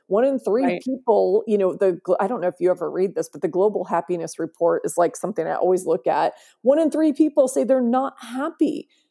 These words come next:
Speaker 1: And that makes me so, that ma-, like, it hurts my heart.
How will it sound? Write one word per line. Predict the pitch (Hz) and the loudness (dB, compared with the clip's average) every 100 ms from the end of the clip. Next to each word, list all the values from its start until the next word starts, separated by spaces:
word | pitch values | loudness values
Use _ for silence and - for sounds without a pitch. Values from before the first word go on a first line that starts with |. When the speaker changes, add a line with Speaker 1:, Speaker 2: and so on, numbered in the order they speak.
| _ | _
Speaker 1:
And | 233 285 | 2 2
that | - | 2
makes | 294 - | -2 0
me | 302 | 0
so, | 294 302 294 294 - | 0 2 4 2 4
that | 240 - | 2 2
ma-, | 233 175 | 0 2
like, | 226 - | 2 4
it | 226 220 - | 4 4 2
hurts | 208 - - 240 | 2 0 -6 -2
my | 220 202 | 2 2
heart. | 208 - 349 269 - | -2 0 2 2 0